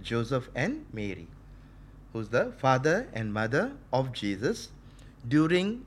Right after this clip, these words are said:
the earthly life. Now, now, apart from being the Son of God, Jesus, now he definitely would have learned all these good virtues from Joseph and Mary as a human person.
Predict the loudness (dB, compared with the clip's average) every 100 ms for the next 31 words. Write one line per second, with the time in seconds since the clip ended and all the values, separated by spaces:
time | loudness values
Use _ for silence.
0 | -6 -4 2 2 2 -2 -2 -2 -4 -8
1 | -16 -20 -20 -20 -20 -20 -18 -4 -4 -4
2 | -12 -10 -2 0 0 4 6 6 4 2
3 | 2 0 0 2 2 2 0 2 4 6
4 | 2 -2 -6 -4 -2 -2 -4 -8 -16 -20
5 | -20 -20 -8 -6 -6 -8 -8 -4 -2 -2
6 | -6 -14 -20 -20 -20 -20 -18 6 8 8
7 | 6 6 6 4 6 6 6 4 4 4
8 | 4 4 6 6 2 -2 -2 -2 0 0
9 | 0 -6 -4 -6 -10 -16 -18 -20 -20 -6
10 | -4 -2 0 2 4 2 2 0 0 2
11 | 0 0 -2 -4 -8 -20 -20 0 0 0
12 | -4 -4 -4 -4 -4 -4 -6 -6 -6 -8
13 | -10